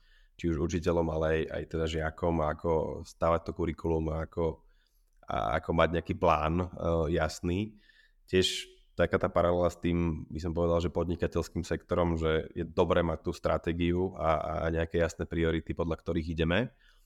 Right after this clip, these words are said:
Ale tiež si myslím, že je extrémne dôležité aj, aj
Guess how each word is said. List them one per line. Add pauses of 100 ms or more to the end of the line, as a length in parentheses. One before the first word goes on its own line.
(320)
Ale
tiež
si
myslím,
že
je
extrémne
dôležité
aj,
aj